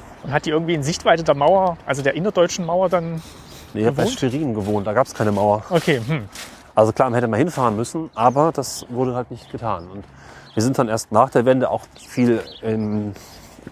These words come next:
Speaker 2: dann Neuverein Deutschland rumgefahren. Wir waren irgendwie auch in Leipzig und nochmal bei unseren Verwandten überall, aber nie in Berlin. Ein bisschen schade eigentlich.
Speaker 1: Also an die Mauer in Berlin habe ich auch keine Erinnerung. Wir waren einmal,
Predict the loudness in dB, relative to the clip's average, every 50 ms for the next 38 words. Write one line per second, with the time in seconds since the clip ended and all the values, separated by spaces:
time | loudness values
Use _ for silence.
0 | 0 2 2 2 4 4 4 4 4 2 0 0 0 0 2 2 2 2 2 2
1 | 2 2 2 2 2 2 0 0 0 0 0 0 0 0 0 0 -4 -4 -4 -8
2 | -6 -4 0 2 2 2 2 0 -6 -8 -6 -4 -6 -4 -4 -4 -4 -4 -2 -2
3 | -2 -2 -2 -2 -2 2 4 4 2 2 0 -4 0 4 4 4 4 4 4 2
4 | 4 2 2 2 0 -2 -2 -2 -4 -6 -8 -12 -18 -20 -20 -20 -20 -20 -20 -20
5 | -20 -20 -20 -20 -20 -20 -20 -12 -8 -6 -6 -4 0 2 4 4 4 2 2 0
6 | -2 -2 -4 -4 -8 -12 -12 -12 -12 -14 -14 -14 -18 -20 -20 -20 -20 -18 -18 -18
7 | -16 -12 -10 -4 -4 -4 -4 -6 -14 -16 -6 -4 0 0 0 0 2 4 6 6
8 | 6 6 4 0 0 0 0 -2 -4 -4 -4 -4 -4 -4 -2 0 0 0 0 -2
9 | -2 -2 -2 -2 -4 -6 -8 -8 0 0 2 4 6 4 4 2 -2 -6 -2 2
10 | 2 2 2 2 2 2 4 4 4 2 0 -4 -8